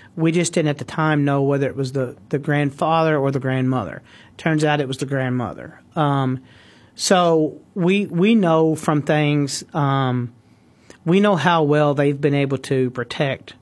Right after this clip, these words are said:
Grace. Uh, Grace has a younger brother. You have to keep in mind, they, they, they went to, both of the kids went to a private school, uh, in Nickel Hills, um, and,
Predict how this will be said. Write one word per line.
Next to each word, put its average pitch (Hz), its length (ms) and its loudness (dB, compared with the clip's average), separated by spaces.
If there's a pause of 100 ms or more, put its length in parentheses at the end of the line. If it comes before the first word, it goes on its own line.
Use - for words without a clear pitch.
(160)
Grace. - 520 -10 (440)
Uh, 98 360 -2 (920)
Grace 160 540 0 (240)
has 147 420 0
a 139 240 2
younger 147 400 0
brother. 135 360 0 (320)
You 196 60 0
have 185 100 0
to - 40 -14
keep 196 180 -2
in 175 40 -2
mind, 147 180 2
they, 156 120 2
they, 160 480 0 (200)
they 151 320 2
went 185 320 0
to, 156 260 2
both 175 360 0
of - 300 -6
the 139 400 -2
kids 151 320 -2
went 143 200 -2
to 147 100 0
a 120 40 -2
private 127 380 -4
school, 135 480 -2 (400)
uh, 127 280 2
in 139 200 0
Nickel 143 240 -2
Hills, 131 500 0 (360)
um, 131 540 0 (120)
and, 131 520 -2